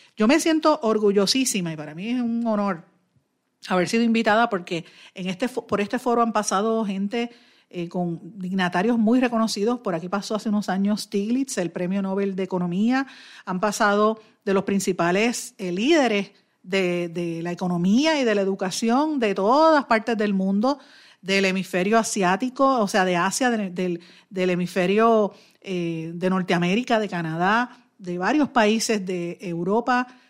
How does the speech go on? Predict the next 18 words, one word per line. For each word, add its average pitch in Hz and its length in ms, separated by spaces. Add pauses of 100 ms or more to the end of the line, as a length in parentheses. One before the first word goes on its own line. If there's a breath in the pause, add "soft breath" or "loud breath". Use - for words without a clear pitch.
(160 loud breath)
de 185 200
África 226 480
particularmente. 196 800
De 196 120
hecho, 208 240 (280 loud breath)
una 220 200
vez 262 140
yo 269 120
concluya, 254 520
la 185 120
próxima, 233 760
el 185 140
próximo 214 340
invitado 226 640 (260 loud breath)
viene 226 340
precisamente 214 640
de 220 80
Uganda. 190 640